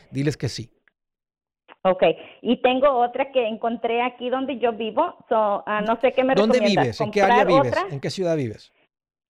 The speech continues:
Speaker 2: Longview, Texas. Estoy
Speaker 1: Ah.
Speaker 2: como aquí una hora de
Speaker 1: Ok,
Speaker 2: donde vive
Speaker 1: Colombia, sí.
Speaker 2: Sergio.
Speaker 1: Sí, Colombia, Texas,
Speaker 2: Ya.
Speaker 1: ok.
Speaker 2: No, Longview.
Speaker 1: Oh, Longview, Longview.
Speaker 2: Longview, sí.
Speaker 1: Ok.
Speaker 2: Entonces, te digo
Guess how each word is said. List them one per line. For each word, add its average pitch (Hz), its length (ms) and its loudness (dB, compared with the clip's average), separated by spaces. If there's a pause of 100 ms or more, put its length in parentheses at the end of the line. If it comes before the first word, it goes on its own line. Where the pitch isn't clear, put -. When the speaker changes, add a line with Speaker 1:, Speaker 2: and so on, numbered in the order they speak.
Speaker 2:
Longview, 294 440 2
Texas. 370 300 -2
Estoy 392 160 -4
Speaker 1:
Ah. - 60 -10
Speaker 2:
como 381 120 -2
aquí 320 160 -8
una 311 240 0
hora 302 360 2
de 285 100 0
Speaker 1:
Ok, 247 40 2
Speaker 2:
donde 240 240 2
vive 247 120 -2
Speaker 1:
Colombia, 143 340 0
sí. 156 140 -6
Speaker 2:
Sergio. 359 320 -4
Speaker 1:
Sí, - 180 -10
Colombia, 127 380 -8
Texas, 147 320 -4
Speaker 2:
Ya. 127 40 -12
Speaker 1:
ok. - 120 -14 (720)
Speaker 2:
No, 240 180 2
Longview. 220 560 0
Speaker 1:
Oh, 165 140 0
Longview, 170 560 -2 (100)
Longview. 131 460 -6 (100)
Speaker 2:
Longview, 254 540 2 (200)
sí. 269 140 -8
Speaker 1:
Ok. 277 60 -10 (100)
Speaker 2:
Entonces, 302 560 -4
te 349 100 -8
digo 311 200 -10